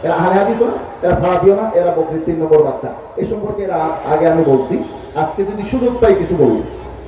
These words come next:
আহলে কোরআন নামে নতুন একটা ফেরকা বাইর হইছে। কি নামে? আহলে কোরআন। এরা বলে, "আমরা আসুন কোরআন মানি।"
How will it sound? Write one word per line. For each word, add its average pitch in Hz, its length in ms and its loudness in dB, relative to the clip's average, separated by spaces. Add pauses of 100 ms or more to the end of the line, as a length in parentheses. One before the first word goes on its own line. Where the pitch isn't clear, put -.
(440)
আহলে 285 440 4
কোরআন 262 220 2
নামে 247 280 -6
নতুন 240 300 -6
একটা 240 260 -6
ফেরকা 226 260 0
বাইর 202 160 2
হইছে। - 400 -4 (800)
কি 208 80 0
নামে? 220 240 2 (1000)
আহলে 247 220 2 (120)
কোরআন। 262 440 -2 (920)
এরা 233 380 4
বলে, 262 320 2 (220)
"আমরা 226 240 -6
আসুন 240 680 -2
কোরআন 220 360 4
মানি।" 165 300 -2